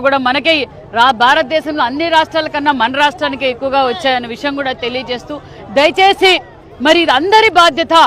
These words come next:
ఈరోజు మన మున్సిపాలిటీ కావచ్చు, మన నియోజకవర్గం కూడా అవార్డు రావాలంటే పంచాయతీ స్థాయి నుంచి కూడా ప్లాస్టిక్ వాడటం వల్ల కూడా ఎంత కలుషితమైపోతుంది, ఈ వాతావరణం ఎలా కలుషితమవుతుంది అనేది మేము గ్రామీణ స్థాయి నుంచి కూడా, ఆ, సదస్సులు కూడా పెడుతున్నాం.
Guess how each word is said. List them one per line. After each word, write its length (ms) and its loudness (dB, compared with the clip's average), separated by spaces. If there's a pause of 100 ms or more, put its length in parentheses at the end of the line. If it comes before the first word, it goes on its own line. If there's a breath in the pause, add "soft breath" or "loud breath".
(680 loud breath)
ఈరోజు 300 4
మన 200 4
మున్సిపాలిటీ 600 2
కావచ్చు, 240 2 (100)
మన 180 2
నియోజకవర్గం 600 2
కూడా 200 2
అవార్డు 300 0
రావాలంటే 380 -2 (140)
పంచాయతీ 500 -2
స్థాయి 300 0
నుంచి 200 -10 (120)
కూడా 180 4 (340 loud breath)
ప్లాస్టిక్ 560 0
వాడటం 480 2
వల్ల 140 -2 (180)
కూడా 180 0 (480 loud breath)
ఎంత 180 -4 (180)
కలుషితమైపోతుంది, 920 -4
ఈ 140 -6
వాతావరణం 560 0
ఎలా 180 -2
కలుషితమవుతుంది 720 -8
అనేది 240 -2 (320 loud breath)
మేము 240 -4
గ్రామీణ 440 -2
స్థాయి 280 -2
నుంచి 260 -12
కూడా, 160 0 (360 loud breath)
ఆ, 40 2 (220)
సదస్సులు 460 -2
కూడా 200 0
పెడుతున్నాం. 400 -4